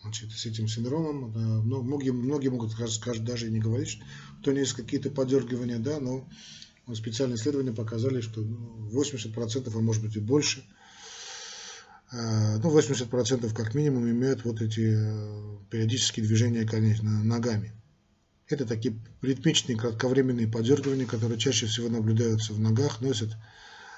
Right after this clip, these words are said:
э, стереотипный, э, характер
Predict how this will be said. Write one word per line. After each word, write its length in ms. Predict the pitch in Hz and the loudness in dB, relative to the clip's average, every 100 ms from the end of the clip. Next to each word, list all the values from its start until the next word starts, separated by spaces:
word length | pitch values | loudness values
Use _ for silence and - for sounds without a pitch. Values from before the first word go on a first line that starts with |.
| - - | -18 -4
э, 120 | 110 | -2
стереотипный, 680 | 110 143 135 117 127 117 110 | 0 4 4 4 0 4 4
э, 600 | 107 110 110 107 110 107 104 | 2 0 -4 -2 -2 -4 -4
характер 500 | 123 127 131 147 | -4 -4 -2 -2